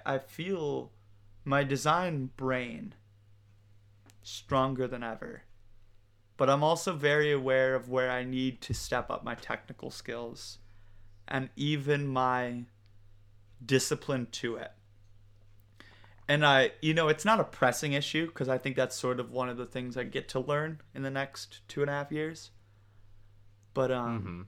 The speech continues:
Speaker 2: Like, you just started this. Y-, it's the first of a few years of studying it.
Speaker 1: Exactly. And then you have a
Speaker 2: Yeah.
Speaker 1: whole career to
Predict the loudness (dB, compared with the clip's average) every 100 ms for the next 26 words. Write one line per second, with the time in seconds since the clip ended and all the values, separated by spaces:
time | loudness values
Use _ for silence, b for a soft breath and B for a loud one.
0 | -6 -2 2 2 4 2 2 -2 -2 -4
1 | -8 -10 -10 -8 -8 -6 -4 -4 0 -2
2 | -2 -6 -6 -8 -6 -6 -4 -6 -10 -12
3 | -16 -16 -10 -10 -10 -16 -6 -2 -2 -4
4 | -8 -10 -14 -6 -2 0 0 -4 -6 -2
5 | 0 2 2 2 -2 -4 -4 -4 -4 -6
6 | -8 -12 -18 -20 -20 -20 -20 -20 -20 -20
7 | -20 -20 -20 -20 -20 -20 -6 -2 -2